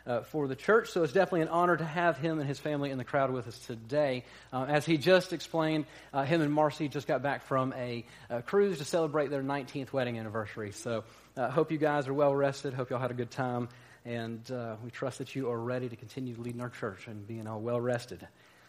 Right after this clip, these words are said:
Um, Scott has a very important responsibility to protect this stage. Um, everything that takes place on this stage has to be consistent with God's word, and it has to continue to proclaim the gospel. So to be asked to preach, uh, is a huge honor. I'll go ahead and tell you that I appreciate the trust that he has in me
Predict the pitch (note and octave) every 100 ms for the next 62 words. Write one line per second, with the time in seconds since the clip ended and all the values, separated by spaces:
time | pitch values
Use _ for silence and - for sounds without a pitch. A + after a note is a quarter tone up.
0 | - A2 G2+ G2 A3+ A3 G3+ E3 A3 A3
1 | F3+ G3 A3+ G#3 E3 G#3+ G#3 - E3+ G3+
2 | G3+ D#3+ - C#3 D3 - F3+ F3 F3 D3+
3 | - D3+ A#2 F2+ - - - - - -
4 | C3 F3 G#3 A#3+ A#3+ A3 - F#3+ - G#3
5 | F#3+ F#3+ F3+ D#3+ - E3+ D#3+ - F#3 F#3+
6 | - F3+ F3 D#3 E3+ D#3+ D#3+ C3+ C3 C#3
7 | C3+ B2+ C3+ C3+ A#2+ A#2+ - D3 D3+ D3
8 | C3 - D3+ D3 - - A#2+ C#3 C3+ A#2+
9 | A2+ A2+ A2 - - F3 E3 - - -
10 | D3 F3+ F3+ F#3 - D3+ - G#3+ C4 -
11 | - - - - D3+ D3 C#3+ G3 G3 D3+
12 | E3+ F3 G#3 G3 C#3+ D3 D3 C#3+ D3+ D#3+
13 | E3 C#3+ B2 B2 B2 - D#3 D#3 C#3+ C3
14 | - D#3 - C3+ A#2+ F3 E3 E3 D3+ C#3
15 | D3+ D#3+